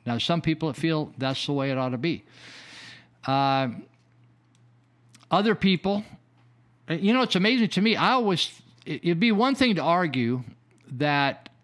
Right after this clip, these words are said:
we need to have more legal immigration. We need to allow more people into this country, and, uh, as long as it was legal. They go through and fill out the forms, apply, get interviewed, do the whole thing, right? A lot of my friends, uh, I know have,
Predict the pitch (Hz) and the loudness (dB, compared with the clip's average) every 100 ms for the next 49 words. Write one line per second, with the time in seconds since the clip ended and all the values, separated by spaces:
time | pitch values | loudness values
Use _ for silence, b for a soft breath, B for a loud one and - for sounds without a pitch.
0 | _ - 143 196 196 160 165 156 139 180 | _ -4 0 2 2 2 2 2 2 2
1 | 202 196 127 156 190 180 170 165 139 147 | 2 0 0 0 2 2 2 0 0 0
2 | 127 - 92 98 - _ - 139 190 170 | -2 -4 -8 -14 -20 _ -4 0 2 2
3 | 156 160 147 147 208 208 202 180 170 165 | 0 0 0 0 0 0 -2 0 -2 0
4 | 151 139 - 135 110 - 127 - B B | -2 -2 -4 -4 -4 -6 -12 -12 B B
5 | B B B _ - 131 127 127 131 123 | B B B _ -4 -2 0 0 0 -2
6 | 127 139 143 131 147 143 127 196 113 98 | -2 0 0 -2 -2 -4 -2 -2 -2 -2
7 | 131 131 147 - 156 139 135 135 131 123 | -2 -2 -2 -2 -4 -2 -2 -2 -2 -8
8 | 143 160 180 175 - - - 110 160 160 | -6 -4 -2 -4 -8 -10 -10 -4 0 0
9 | 156 156 147 - 110 147 160 147 156 151 | 2 -2 -4 -4 -4 -2 -2 -2 0 0
10 | 147 - - 123 127 120 151 143 202 185 | -4 -8 -6 -2 -2 -2 -2 -2 -2 -2
11 | 98 _ - 127 - 135 185 185 170 - | -4 _ -6 -6 -2 0 2 2 0 0
12 | 180 190 196 - b b b b b b | 0 0 -2 -6 b b b b b b
13 | _ - 131 120 139 151 160 175 135 123 | _ -4 -2 0 0 0 0 0 -2 -4